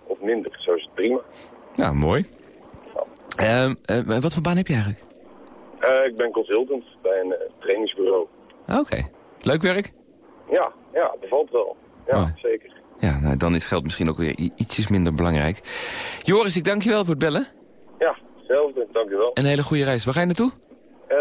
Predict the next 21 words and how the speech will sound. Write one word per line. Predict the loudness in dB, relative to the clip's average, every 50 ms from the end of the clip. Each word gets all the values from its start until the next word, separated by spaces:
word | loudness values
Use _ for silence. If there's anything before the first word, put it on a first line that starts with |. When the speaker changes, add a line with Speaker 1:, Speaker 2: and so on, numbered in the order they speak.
| 2 2
Speaker 1:
ik | 0 0
ben, | 0 0 2 2 2
eh, | 2
rij | 2 2 2
nu | 0 0 0
op | 0
de | 0 0
Waalbrug. | 0 0 0 0 0 0 -2 -2 -4
Ik | -6
ben | -8 -4 -2
bijna | 0 0 0 0 -2 -2
thuis. | -2 -2 -2 -2 -4 -8 -6
Nijmegen. | -2 0 2 2 2 2
Speaker 2:
Nijmegen. | 0 0 0 -2 -2 -4 -4 -6 -6 -10 _ _ -20 -20 -14 -8
Ah, | -4 -4 -2 0 0
leuke | 0 0 -2 -4 -4
stad. | -6 -6 -8 -8 -12 -14 -12 -12 -12 -6 -2
Hey, | -2 0 0 -2 -4
geniet | -6 -2 -2 0 0 0 0
ervan, | 0 0 2 2
hè. | 2 0